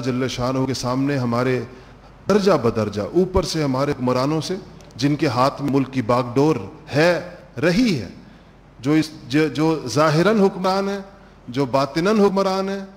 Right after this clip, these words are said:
جو سامنے کے حکمران ہیں یا جو پیچھے کے حکمران ہیں، جس کے ہاتھ میں بھی اس ملک کا نظام ہے، اور ان،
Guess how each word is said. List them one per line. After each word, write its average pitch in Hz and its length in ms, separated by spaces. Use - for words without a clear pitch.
جو 131 140
سامنے 190 500
کے 196 60
حکمران 190 540
ہیں 190 80
یا 180 120
جو 147 180
پیچھے 170 280
کے 220 100
حکمران 190 460
ہیں، 190 80
جس 214 260
کے 254 120
ہاتھ 170 320
میں 165 140
بھی 151 200
اس 135 100
ملک 139 240
کا 143 80
نظام 120 520
ہے، 104 160
اور 131 280
ان، 147 240